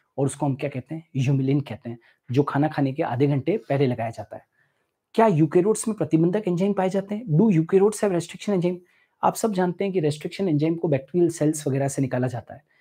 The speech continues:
लेकिन पूछा गया है कि क्या यूकेरियोट्स में भी प्रतिबंधक एंडोन्यूक्लियस एंजाइम होते हैं? No, कभी भी। ये केवल और केवल प्रोकैरियोट्स में ही होते हैं, जहां से आइसोलेट करते हैं हम लोग। यूकेरियोट्स के अंदर ऐसा कोई एंजाइम नहीं होता है।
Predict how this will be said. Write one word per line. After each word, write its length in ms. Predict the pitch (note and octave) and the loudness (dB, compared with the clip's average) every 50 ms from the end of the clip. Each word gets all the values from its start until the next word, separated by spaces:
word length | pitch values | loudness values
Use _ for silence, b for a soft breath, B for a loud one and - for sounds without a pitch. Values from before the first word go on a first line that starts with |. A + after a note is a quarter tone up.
| _ _ _ _ | _ _ _ _
लेकिन 220 | D3+ E3 E3+ G#3+ G3 | 6 6 6 4 0
पूछा 280 | - F3+ D3+ - G#3 | -2 -4 -2 0 -2
गया 140 | G3 F#3+ G3+ | 0 0 0
है 80 | G3+ G3 | -2 -2
कि 120 | G3+ G3 | -4 -12
क्या 160 | - - G3+ | -2 0 0
यूकेरियोट्स 680 | F#3 C#3 A#2+ C#3 B2+ - E3 E3+ F#3 A3+ A#3+ - - | 2 2 2 0 0 4 6 6 6 6 4 4 4
में 120 | A#3+ B3 G#3+ | 4 4 4
भी 80 | A3+ | 2
प्रतिबंधक 480 | A3+ - F#3 E3 - G3 G#3 G#3 G#3+ A3 - | 0 0 -2 0 0 0 2 2 0 0 0
एंडोन्यूक्लियस 460 | F#3 F#3 F#3+ F#3 F#3+ F3+ G#3 G3 F3 | 0 2 2 2 0 2 2 2 2
एंजाइम 220 | F#3 F3 F3+ F#3 | 4 2 2 2
होते 180 | F3 E3 E3+ F3+ | 2 0 0 -2
हैं? 60 | F3+ - _ _ _ _ _ _ - | -6 -6 _ _ _ _ _ _ 2
No, 240 | C#3+ D3+ C#3 - - - - - _ _ _ _ _ - | 4 4 4 2 0 -8 -14 -20 _ _ _ _ _ 0
कभी 280 | E3 D3+ C3+ D#3+ G#3 | 0 2 4 4 2
भी। 140 | F#3+ E3 F3 | 4 2 0
ये 280 | F#3+ - - B2+ C#3 D3 | 0 0 0 0 0 0
केवल 340 | D3+ - A3 A#3+ A#3+ B3 B3 | 2 0 2 4 6 6 6
और 180 | A3 - - - | 4 2 2 2
केवल 200 | F3+ D#3+ F3 E3+ | 4 4 4 2
प्रोकैरियोट्स 600 | E3 - E3 D#3+ - F3 E3 E3+ E3 E3 - F3 | 2 2 0 2 4 2 2 2 0 -2 0 0
में 60 | D#3+ | 0
ही 40 | D3+ | 0
होते 220 | C#3 C3 - E3 | 0 -2 0 0
हैं, 120 | E3 D#3 | 0 0
जहां 200 | C3 - C#3 C3+ | 0 0 -2 -2
से 120 | C#3 - D#3 | 0 2 2
आइसोलेट 380 | C#3 C3+ - D#3 D3+ D3+ D3 | 0 2 2 2 0 0 0
करते 220 | - C#3 B2+ - D3+ | -2 -8 -6 -4 -4
हैं 60 | C#3+ | -2
हम 60 | C#3 | 0
लोग। 180 | C#3 C#3+ C#3 b b b b b _ - | -2 -2 -4 b b b b b _ 2
यूकेरियोट्स 500 | C3+ C#3 F3 F3 - F3 D#3+ D#3+ D#3 - | 4 4 4 6 4 4 4 4 0 0
के 120 | - D#3+ | -2 0
अंदर 100 | D3 C#3 | 0 0
ऐसा 240 | C#3 C3+ B2 - D3 | 0 -2 -2 -4 -4
कोई 200 | C#3+ - C#3 C3 | -2 0 0 0
एंजाइम 300 | B2+ A#2+ C#3+ D#3+ G3+ G3+ - - _ _ - | 0 0 2 2 0 0 -2 -8 _ _ -2
नहीं 200 | C#3 D3 C3+ C#3+ | 0 0 2 0
होता 240 | B2 A2 - - F2+ | -2 -2 -6 -12 -16
है। 80 | G2 | -18